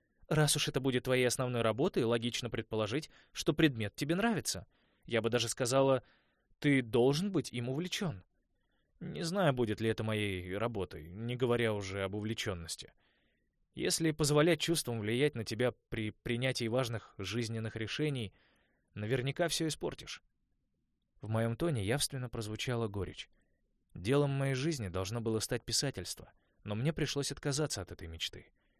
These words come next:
Неважно, что я чувствовал по отношению к писательству, коль скоро мне нужно было поддержать свою семью. Кроме того, после фиаско «Носочного мальчика» я не спешил делиться с другими своими переживаниями и чувствами.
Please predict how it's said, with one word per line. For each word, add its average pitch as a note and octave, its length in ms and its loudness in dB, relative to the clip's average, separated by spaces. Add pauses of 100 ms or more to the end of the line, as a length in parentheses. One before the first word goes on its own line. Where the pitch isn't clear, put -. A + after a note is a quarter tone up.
(400)
Неважно, D#3 420 4
что A2 160 -2
я G2 80 0
чувствовал F#2 420 -4
по G2 140 -4
отношению F#2+ 480 -6
к - 60 -18
писательству, F#2+ 600 -4
коль G2+ 180 -6
скоро G2+ 300 -4
мне G2 140 -6
нужно G2 280 -6
было F#2+ 200 -4
поддержать G2 680 -6
свою F#2 220 -6
семью. F2+ 420 -8 (680)
Кроме C3+ 240 0
того, D3 240 2
после A2 260 -2
фиаско A2 680 -2
«Носочного A2 640 -2
мальчика» A2+ 520 -6 (580)
я D3+ 280 2
не D3+ 100 2
спешил D#3 480 2
делиться A#2+ 480 0
с G#2 100 -4
другими A#2 480 -2
своими F#2 460 -2
переживаниями G2 840 -4
и F2+ 40 -8
чувствами. - 560 -10